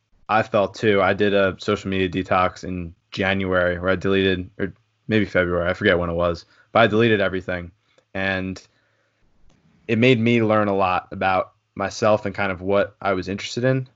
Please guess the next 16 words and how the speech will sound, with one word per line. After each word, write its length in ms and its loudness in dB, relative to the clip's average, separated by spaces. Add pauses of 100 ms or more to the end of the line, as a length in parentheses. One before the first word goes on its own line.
(100)
And 160 -2
I 80 0
kinda 200 0
wanna 360 -2
hear 240 -4
your 240 0
take 460 -2
on 500 -4 (240)
the 80 4
role 260 6
of 100 2
social 300 -4
media 340 -4
in 120 -8
your 140 0
life 380 -2